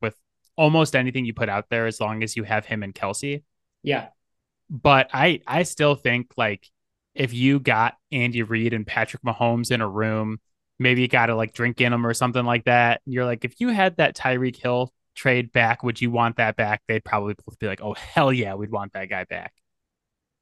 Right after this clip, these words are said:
Speaker 2: Yeah. When you look at where these guys have landed in these trades and how those teams have done,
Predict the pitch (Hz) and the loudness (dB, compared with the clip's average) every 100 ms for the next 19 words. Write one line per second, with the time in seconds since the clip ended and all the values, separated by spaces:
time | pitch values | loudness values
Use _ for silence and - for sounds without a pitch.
0 | _ - 165 180 123 - _ _ _ _ | _ -2 4 4 2 -8 _ _ _ _
1 | _ _ _ _ _ _ _ _ _ 180 | _ _ _ _ _ _ _ _ _ 2
2 | 190 196 196 151 170 202 233 - 202 202 | 4 4 4 4 4 4 -2 -8 4 8
3 | 190 165 151 - _ _ _ _ _ _ | 8 6 4 -4 _ _ _ _ _ _
4 | _ - 151 127 147 151 180 175 165 - | _ -8 -8 -4 -2 0 2 0 -4 -18
5 | _ _ _ _ - 139 123 151 160 143 | _ _ _ _ -16 -14 -2 2 2 0
6 | 147 135 143 143 160 135 127 123 135 143 | -2 0 0 -2 -4 -4 -4 -4 -2 -2
7 | 165 156 - _ _ - 120 131 143 151 | -2 -4 -12 _ _ -6 -6 -6 -4 -4
8 | - - 180 185 185 190 - - _ _ | -6 -4 -2 0 -2 -8 -16 -20 _ _
9 | _ _ _ _ _ _ _ _ _ _ | _ _ _ _ _ _ _ _ _ _
10 | - 156 151 - 147 160 160 160 160 151 | -2 -2 -2 -2 2 4 4 4 4 2
11 | - - 151 156 151 160 143 127 - _ | -2 -4 -2 -2 -2 -2 -2 -6 -16 _
12 | - 123 143 220 285 - | 0 2 2 0 -2 -8